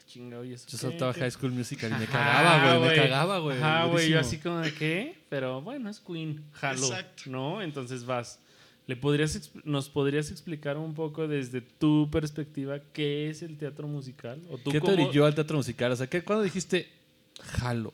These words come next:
Speaker 1: Primero, ¿tú cómo lo concibes? Y después
Speaker 3: ¿Cómo lo concibo? Como una de las disciplinas que
Speaker 1: Más
Speaker 3: mucha
Speaker 1: cabrones.
Speaker 3: gente, eh, pues, no le da el mérito, creo, que, que realmente se merece, ¿no? Eh, me acuerdo cuando realmente empecé a estudiar teatro,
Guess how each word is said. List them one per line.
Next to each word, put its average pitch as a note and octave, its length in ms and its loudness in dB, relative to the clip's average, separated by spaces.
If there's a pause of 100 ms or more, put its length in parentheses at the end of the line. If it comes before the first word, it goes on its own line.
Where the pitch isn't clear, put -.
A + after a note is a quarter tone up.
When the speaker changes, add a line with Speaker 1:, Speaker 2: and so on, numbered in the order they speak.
Speaker 1:
Primero, F#3 320 2
¿tú B3 140 -4
cómo C4 220 -2
lo A3+ 120 0
concibes? A3+ 880 -6
Y A#2+ 120 -6
después B2+ 840 -6 (680)
Speaker 3:
¿Cómo C4 180 -8
lo D#4 160 -6
concibo? B3+ 560 -4
Como G#3 260 -14
una A#3 160 -10
de B3+ 60 -10
las A#3 160 -12
disciplinas G#3 840 -14 (160)
que E3+ 600 -16
Speaker 1:
Más C3 160 -4
Speaker 3:
mucha C#3+ 120 -2
Speaker 1:
cabrones. B2+ 500 0
Speaker 3:
gente, A3 300 -8 (380)
eh, D3 520 -16 (280)
pues, D#3+ 180 -14
no F#3+ 120 -14
le A3 100 -10
da A3 80 -6
el A3 100 -8
mérito, F#3 520 -14
creo, E3+ 260 -18
que, D3+ 240 -14
que D3+ 100 -16
realmente F3+ 360 -14
se E3+ 120 -6
merece, D3+ 420 -12
¿no? D3 260 -16 (480)
Eh, E3 160 -10
me E3+ 100 -14
acuerdo F3+ 320 -18
cuando E3 320 -14
realmente D#3+ 400 -16
empecé D#3+ 260 -12
a D#3 40 -14
estudiar E3+ 380 -10
teatro, D3+ 440 -16